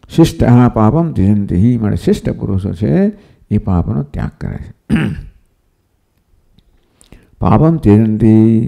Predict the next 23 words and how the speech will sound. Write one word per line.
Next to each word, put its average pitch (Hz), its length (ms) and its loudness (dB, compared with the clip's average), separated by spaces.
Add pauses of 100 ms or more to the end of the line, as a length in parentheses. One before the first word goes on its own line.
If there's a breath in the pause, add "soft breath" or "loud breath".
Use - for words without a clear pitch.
(480 soft breath)
શિષ્ટ, - 240 2
અત્ર 170 260 2
શિષ્ટઃ - 380 0
એટલે 113 460 4
યસ્ય 123 580 4 (400 loud breath)
તત્વવિદ 147 400 4
ઇત્યર્થઃ. 113 760 2
શિષ્ટ - 260 -2
એટલે 151 280 2
તત્વજ્ઞાનીઓ. 101 760 -2 (1200 soft breath)
અહીં 123 180 2
શા-, - 240 -4
શ્લોકમાં 113 640 -2
શિષ્ટાહ 117 640 2
શબ્દ 143 280 -2
છે 185 180 2
ને, 294 120 -4 (640 soft breath)
એનો 120 100 0
અર્થ 120 140 0
શું 180 220 0
થવો 160 220 4
જોઈએ? 226 180 4 (320)
તત્વવિદ, 113 460 -2